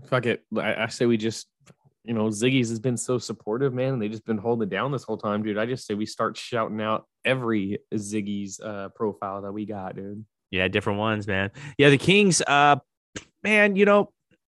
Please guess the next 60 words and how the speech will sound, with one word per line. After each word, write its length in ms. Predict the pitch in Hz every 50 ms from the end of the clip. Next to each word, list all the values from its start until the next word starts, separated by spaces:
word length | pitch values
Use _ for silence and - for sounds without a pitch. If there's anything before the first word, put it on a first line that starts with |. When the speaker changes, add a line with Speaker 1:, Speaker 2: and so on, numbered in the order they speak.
| _ _ _ _ _ _ -
Speaker 2:
I 40 | 170
was 100 | 170 156
thinking 140 | - 226 190
about, 240 | 139 127 120 - -
you 120 | 131 123
know, 160 | 117 87 - -
oh, 200 | - 127 120 110
we're 80 | 107 117
gonna 120 | 123 120
come 200 | 113 - 123 107
on. 260 | 107 104 104 110 104
It 260 | - - - - -
hasn't 160 | 247 294 254 208
been 140 | 170 143 135
that 200 | 135 127 127 -
long. 220 | 110 98 92 95 113
It's 120 | 139 -
been 160 | - 208 185
a 60 | 160
week 260 | 135 120 135 135 131 -
and, 80 | 123
like, 200 | 117 113 107 98
a 40 | 98
day. 220 | 95 117 110 104
And 100 | 104 110 127 135
we 140 | 170 196
were 140 | 190 220 247
gonna 160 | 214 233 190
record 440 | 170 165 143 - - 175 165 151 139 - _ _ _
w-, 120 | - 147 170
a 140 | - 160 143
week 400 | 139 139 165 214 226 175 - -
to 220 | - - 247 233 202
the 100 | 139 113
day, 440 | 101 110 98 90 90 98 113 123 - _ _ -
Ryan, 400 | 110 107 101 101 104 117 131 - _ _
which 180 | - 110 110 -
is 240 | 143 120 107 - - _ _ _ - 160
credit 280 | - - 175 160 135 -
to 100 | - -
us. 260 | 110 107 117 - - _ _ _ - - _ _ _ -
But 120 | 160 143
then 160 | 175 170 160
your 100 | 147 143
computer 440 | 131 - 127 107 - 170 175 156 139
went 200 | 104 107 104 87
down 280 | 95 95 95 95 95 98
the 80 | 101
other 140 | 98 92 95
day 300 | 95 101 98 98 98 101 - -
as 220 | 107 107 107 101
we 60 | 117
were 60 | 110
gonna 180 | 104 110 101 92
go 200 | 87 101 101 104
on. 280 | 113 113 104 92 92 92
So 320 | - - 110 98 92 92
Speaker 1:
This 160 | 87 - - -
is 140 | 107 -
true. 280 | - - - 143 139 120